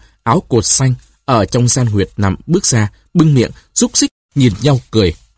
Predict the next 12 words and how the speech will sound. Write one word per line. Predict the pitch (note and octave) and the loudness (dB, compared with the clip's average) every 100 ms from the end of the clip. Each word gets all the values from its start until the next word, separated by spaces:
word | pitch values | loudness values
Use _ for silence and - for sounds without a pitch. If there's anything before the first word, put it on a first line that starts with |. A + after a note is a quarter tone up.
| _ _ | _ _
thì | C3+ | 0
thào, | A2 G2+ F2 - _ _ - | 2 0 -2 -6 _ _ -2
"Ú | A#2+ | 0
vía, | D#3+ B2 C#3+ G#3 | 2 2 0 0
tao | D#3+ | -4
tưởng | C#3+ G#2+ | -2 -2
con | F2 A#2+ | 0 0
Nguyệt, | G#2 F#2 _ _ | 0 -2 _ _
nó | D3+ - | -4 -2
chừa | C#3+ A2+ | 0 0
với | E2+ | 0
tao, | A#2+ A2+ G#2+ | -2 -2 -4